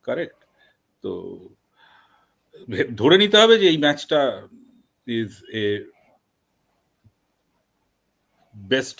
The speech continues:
chance for us to actually support Rashid and his family and,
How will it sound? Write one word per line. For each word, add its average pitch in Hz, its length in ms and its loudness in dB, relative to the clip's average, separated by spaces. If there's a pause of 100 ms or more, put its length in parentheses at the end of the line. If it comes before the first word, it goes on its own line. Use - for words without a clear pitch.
chance 131 380 0
for 113 240 -2
us 135 260 -2
to 117 160 -6 (1120)
actually 107 480 -6 (100)
support 113 320 -4 (140)
Rashid 98 340 -6
and 98 140 -4
his 101 140 -12
family 95 400 -10 (440)
and, 98 140 -10